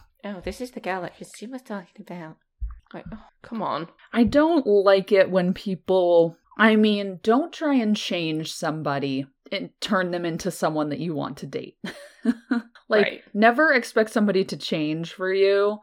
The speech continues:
Speaker 2: unless it's, like, a problem that's developed over the course of your relationship that needs to be fixed, like an addiction problem or something.
Speaker 1: Mm.
Speaker 2: But even then, like, if, if someone tells you who they are, believe it. And in this <laughs> case, like,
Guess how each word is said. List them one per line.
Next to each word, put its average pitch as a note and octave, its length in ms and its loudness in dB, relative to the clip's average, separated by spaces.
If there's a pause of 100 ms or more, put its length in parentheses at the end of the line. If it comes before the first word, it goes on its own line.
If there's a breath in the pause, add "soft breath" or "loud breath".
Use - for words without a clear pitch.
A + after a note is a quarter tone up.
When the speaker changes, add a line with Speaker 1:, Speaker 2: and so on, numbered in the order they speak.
(220 soft breath)
Speaker 2:
unless G3 360 2
it's, F#3 180 -6
like, F3+ 260 2
a E3+ 60 0
problem D#3+ 580 0
that's D#3 180 -4
developed D3+ 460 -2
over D3+ 120 0
the D3+ 120 -2
course D#3+ 280 0
of D#3 80 -8
your D#3 120 -2
relationship D3 800 -2
that - 100 -2
needs E3+ 240 -8
to E3 80 -4
be E3+ 80 0
fixed, F3 360 -4
like D3 120 -2
an D3+ 80 -6
addiction D3 500 -4
problem D#3+ 440 -2
or E3 100 -6
something. E3+ 640 -6 (260 soft breath)
Speaker 1:
Mm. G3+ 240 -8 (300)
Speaker 2:
But F#3+ 160 4
even F#3+ 320 4
then, E3 400 0
like, C#3+ 460 -2 (200)
if, - 320 4 (140)
if F3+ 120 -10
someone G#3 360 2
tells D#3+ 320 -2
you D#3+ 120 -4
who E3 140 -4
they D3+ 200 2
are, D#3 200 0
believe D#3 400 0
it. F3+ 260 6
And F3 240 0
in E3 100 -2
this B3 200 0
<laughs> - 120 -2
case, A3 340 4
like, - 400 2